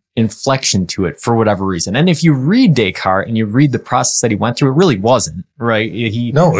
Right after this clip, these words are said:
Speaker 2: this was a, this was a stone cold, awful, horrific experience, a, a, a process.
Speaker 1: But I think lay people who are unfamiliar with anything but the phrase, I think what they take away from it is that,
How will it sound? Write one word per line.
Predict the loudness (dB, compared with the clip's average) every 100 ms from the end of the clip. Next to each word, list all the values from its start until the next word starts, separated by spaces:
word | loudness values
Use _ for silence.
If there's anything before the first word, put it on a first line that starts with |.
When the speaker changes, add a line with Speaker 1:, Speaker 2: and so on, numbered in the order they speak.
| 2
Speaker 2:
this | 2 2
was | 2
a, | 0 -2
this | -4 -4 -2 -2 -2
was | -2
a | -2
stone | -2 0 0 0
cold, | -2 0 0
awful, | 0 0 0 -4 -4
horrific | -2 -2 -2 -6 -8 -12 -12
experience, | -8 -6 0 0 0 -2 -4 -6 -8 -6
a, |
a, | -6
a | -6
process. | -2 2 2 0 -4 -6 -10 -2
Speaker 1:
But | 0
I |
think | 2 2
lay | 2 2 2
people | 0 -2 -2 -2
who | 0
are | 2 2
unfamiliar | 0 -2 -2 0 0
with | 0
anything | -2 -2 -2
but | -2 -2
the | -4
phrase, | -4 0 2 2 2
I | 0
think | 2 0
what | 0
they | -2
take | -2 -2
away | 0 0 0
from | 0 0
it | 0
is | 0 0 0 2
that, | 0 0